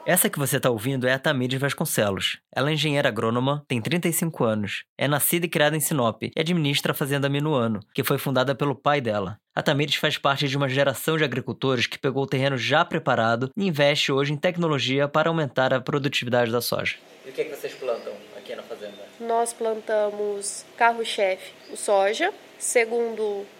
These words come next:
Speaker 2: milho, milheto, arroz e feijão.
Speaker 1: A Fazenda Minuano tem cerca de sete mil hectares e fica a uma hora do centro urbano de Sinop pela B R um meia três.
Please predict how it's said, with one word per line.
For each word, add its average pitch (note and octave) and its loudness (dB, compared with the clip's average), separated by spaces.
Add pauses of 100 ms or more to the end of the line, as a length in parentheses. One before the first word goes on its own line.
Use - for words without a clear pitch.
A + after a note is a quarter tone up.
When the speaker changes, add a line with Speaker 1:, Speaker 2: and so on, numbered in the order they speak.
Speaker 2:
milho, C4 -2 (280)
milheto, A#3+ 0 (240)
arroz A3+ 0 (100)
e B3 -10
feijão. C4 -4 (440)
Speaker 1:
A E3+ 4
Fazenda F#3+ 2
Minuano C#3 2
tem C3 -2
cerca D#3+ 0
de - -4
sete F3+ 2
mil E3 2
hectares G#2+ 0 (120)
e B2+ 0
fica D#3 0
a C3+ 4
uma D#3+ 2
hora C#3 4
do - -10
centro C#3+ -2
urbano A#2+ 2
de A#2 -12
Sinop A#2+ 2
pela C3+ 2
B B2+ 2
R C3 4
um C#3 -2
meia C#3+ 2
três. - 0